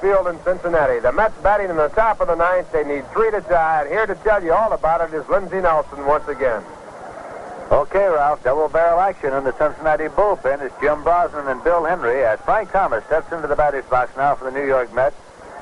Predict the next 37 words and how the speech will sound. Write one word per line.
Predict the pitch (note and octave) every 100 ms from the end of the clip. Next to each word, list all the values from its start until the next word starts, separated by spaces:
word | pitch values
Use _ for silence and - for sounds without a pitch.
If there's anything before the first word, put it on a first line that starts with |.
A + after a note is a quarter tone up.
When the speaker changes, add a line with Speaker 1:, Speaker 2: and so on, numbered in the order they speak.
| -
Speaker 2:
To | -
face | C3+ C#3 -
left-hander | E3 D#3 E3 E3 D#3
Joe | E3 D#3+ D#3
Nuxhall. | D#3 C3+ B2+ C3 D3+
He's | B2+
into | E3 F#3+
the | D#3+
windup, | D3+ D#3+ D#3+ E3
and | A#2+
here's | C#3 G#3 F#3+
the | C3
pitch. | - F3+ F3+ - - - - - - -
Here's | - G#2+
a | G#2+
swing | E3+
and | F#3
a | D#3+
ground | E3 F3+
ball | F3 F3+
up | F3+
the | F3
middle. | F#3 D#3
Gonna | F#3
be | G#3+
a | A3+
base | G#3 A#3 G3
hit | G3+ -
for | F#3
Frank | - G3 F3+
Thomas, | F3 F3 C#3+ C3
his | C#3+ -
first | A3+ A3 -
hit | G#3+
of | G3+
the | G#3 G#3
season. | G#3+ C#3+ C#3